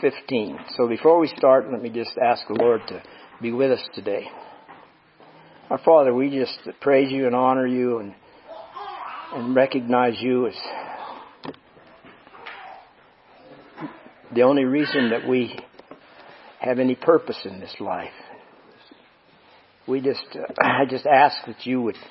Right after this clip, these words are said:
guide me with these words that I've put down on paper, and I pray that these words will be true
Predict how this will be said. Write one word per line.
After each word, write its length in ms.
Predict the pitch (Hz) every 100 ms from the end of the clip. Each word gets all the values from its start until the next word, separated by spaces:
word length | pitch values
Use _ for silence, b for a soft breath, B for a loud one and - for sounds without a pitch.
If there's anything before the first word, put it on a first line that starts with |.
| 120
guide 280 | 120 127 117
me 220 | 123 139
with 140 | 135 -
these 180 | 104 101
words 300 | 127 135 120
that 140 | 107
I've 240 | 117 113 107 - - - - -
put 160 | 156
down 200 | 139 135
on 160 | 135 120
paper, 500 | - 123 127 131 123
and 120 | 110
I 80 | 101
pray 320 | - 143 135
that 100 | 113 -
these 200 | 135 110
words 280 | 113 131 131 -
will 120 | 110
be 80 | 120
true 320 | - 147